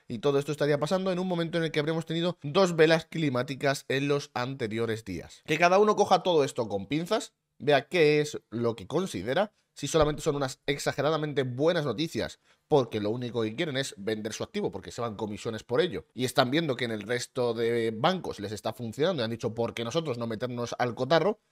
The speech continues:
O por el otro lado estaría pasando algo más por detrás, que es lo que veremos en las próximas semanas. Desde luego ya tenemos bastante cerca el halving, la tenemos aquí en esta línea verde, presentado para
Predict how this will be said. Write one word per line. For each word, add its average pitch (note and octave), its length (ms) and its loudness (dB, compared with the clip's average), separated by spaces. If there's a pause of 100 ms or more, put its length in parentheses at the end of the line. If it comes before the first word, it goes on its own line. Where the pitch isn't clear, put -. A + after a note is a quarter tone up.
(320)
O F2+ 80 -12
por A2 160 2
el A2+ 60 0
otro C#3 180 -2
lado C#3+ 160 6
estaría G#2 280 -4
pasando C#3 400 -6
algo A#2 260 -2
más C3+ 180 -4
por F#3+ 160 -2
detrás, F3 280 0
que - 120 -8
es E3+ 60 -2
lo F#3 140 0
que F3 100 -2
veremos D#3 260 2
en D#3+ 60 -2
las A2 120 -2
próximas B2 360 -6
semanas. - 460 -14
Desde C3 260 0
luego F3 300 4
ya D3+ 120 2
tenemos C3+ 400 -4
bastante C3+ 500 0
cerca A2+ 340 -4
el C3+ 180 0
halving, E3+ 220 0
la C#3+ 100 2
tenemos B2 220 -6
aquí C3+ 200 -6 (300)
en C3 140 2
esta C3 320 0 (180)
línea E3 560 -2
verde, C#3 340 2
presentado D3 560 2
para B2 240 2